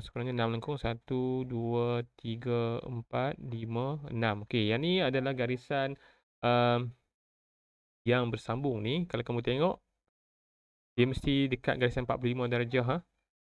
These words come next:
Daripada titik tengah, kita buat garisan empat puluh lima sampai empat puluh lima darjah. Dari sini sampai hujung, sini sampai hujung. Persilangan dari sini ke sini. Dia pun garisan empat puluh lima oblik.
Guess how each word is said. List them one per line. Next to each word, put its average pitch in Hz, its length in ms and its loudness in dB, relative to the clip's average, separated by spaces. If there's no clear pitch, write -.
Daripada 117 320 0
titik 101 80 -4
tengah, 139 400 2
kita 113 160 -2
buat 117 80 -2
garisan 117 160 -2
empat 110 80 0
puluh 113 80 0
lima 120 160 0
sampai 113 240 -2
empat - 480 -8
puluh 123 80 -2
lima 120 80 -4
darjah. 117 320 0
Dari 110 160 -2
sini 117 320 -4
sampai 113 240 -6
hujung, 123 420 0
sini 117 260 -10
sampai 117 160 -6
hujung. 131 480 2
Persilangan 131 720 -2
dari 120 240 0
sini 143 320 -6
ke 127 160 -8
sini. 123 320 -2
Dia 123 160 4
pun 143 180 -2
garisan 127 400 -2
empat - 160 -8
puluh 104 240 -8
lima 104 320 -10
oblik. 110 240 -2